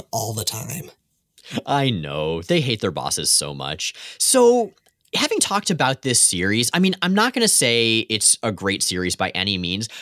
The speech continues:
Speaker 2: but I will say it's a genuinely fun and genuinely weird series in ways that I really appreciate.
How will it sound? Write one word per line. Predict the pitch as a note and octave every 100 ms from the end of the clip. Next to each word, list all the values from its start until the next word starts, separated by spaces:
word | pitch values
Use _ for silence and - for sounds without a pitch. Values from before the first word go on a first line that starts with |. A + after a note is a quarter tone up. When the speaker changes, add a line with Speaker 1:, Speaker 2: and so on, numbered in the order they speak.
| -
Speaker 2:
but | F#3
I | G3
will | F#3+ A#3+
say | - G#3+
it's | F3+ F3
a |
genuinely | D3+ - D3 F3+ F#3+ F#3+ F3+ E3+ D#3
fun | - - C3 B2 A#2+
and | B2+ B2+
genuinely | A2+ D3+ G3+ F#3 C#3 A#2
weird | F#2+ E2 B2 G2+ A2 F#2+ F2+ F2+ -
series | - F2+ E2+ F2+ -
in | B2+ C3
ways | C#3+ D3
that | C#3
I | B2
really | A2 G#2 E2+
appreciate. | D#2+ D2 - - C#2+